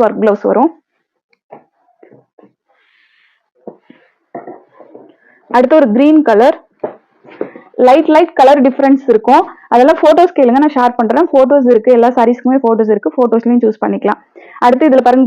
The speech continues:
குட்டி புட்டா டிசைன்ஸ் வந்திருக்கு. ஒரு சைடு மீடியம் சைஸ் பார்டர், ஒரு சைடு குட்டி பார்டர் வந்திருக்கு. டார்க் ஃபாரஸ்ட் கிரீன் கலர் காம்பினேஷன்.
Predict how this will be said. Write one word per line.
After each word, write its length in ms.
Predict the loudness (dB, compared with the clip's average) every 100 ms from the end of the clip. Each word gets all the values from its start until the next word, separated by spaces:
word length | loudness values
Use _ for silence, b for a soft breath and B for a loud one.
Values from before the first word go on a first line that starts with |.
| 0
குட்டி 180 | -2 -2
புட்டா 180 | 0 2 0
டிசைன்ஸ் 300 | 0 -2 -2
வந்திருக்கு. 260 | -2 0 2
ஒரு 80 | 2 2
சைடு 140 | 0 2
மீடியம் 240 | 0 0
சைஸ் 160 | -2 -4 -4
பார்டர், 240 | 0 0
ஒரு 80 | 0 0
சைடு 160 | -4 -4
குட்டி 160 | -4 -4
பார்டர் 200 | -4 -4
வந்திருக்கு. 280 | -6 -6 -10 b b b 0
டார்க் 240 | 2 0 0
ஃபாரஸ்ட் 320 | 0 0 0
கிரீன் 220 | 0 0
கலர் 200 | 0 0 -2
காம்பினேஷன். 420 | -2 -4 -6